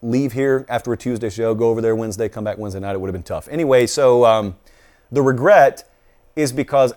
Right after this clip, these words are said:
Coastal got out to a fourteen zip lead, and then App State comes all the way back, and they have a walk-off field goal, another field storming, and down goes Coastal from the ranks of the undefeated.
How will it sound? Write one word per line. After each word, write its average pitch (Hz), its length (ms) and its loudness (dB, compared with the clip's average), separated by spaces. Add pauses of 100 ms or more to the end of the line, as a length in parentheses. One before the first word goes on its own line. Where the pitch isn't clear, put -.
(160)
Coastal 190 380 -2
got 147 160 0
out 135 140 -2
to 120 80 -4
a 107 40 -4
fourteen 180 560 -4
zip 143 280 -2
lead, 117 340 -2 (360)
and 139 200 -2
then 139 140 0
App 147 220 -2
State 147 240 0
comes 113 220 -8
all 151 160 4
the 175 60 0
way 170 140 2
back, 139 420 2 (280)
and 123 140 -6
they 127 40 -2
have 127 160 0
a 110 40 2
walk-off 151 600 0
field 131 240 0
goal, 123 300 2
another 135 460 0
field 156 400 0
storming, 131 540 -4 (220)
and 113 180 -6
down 147 240 0
goes 151 220 2
Coastal 135 500 -2
from 123 240 -4
the 113 80 -4
ranks 135 380 -6
of 107 100 -4
the 117 140 -2
undefeated. 120 680 -2